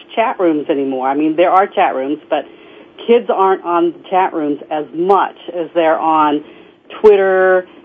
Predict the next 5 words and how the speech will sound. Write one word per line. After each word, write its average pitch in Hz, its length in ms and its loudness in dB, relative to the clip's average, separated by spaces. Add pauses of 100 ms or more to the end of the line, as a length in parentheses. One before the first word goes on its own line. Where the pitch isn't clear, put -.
(180)
uh, 147 160 0 (200)
Facebook, 185 960 2 (460)
and 147 180 -4
YouTube. 165 800 -4
And 156 360 -6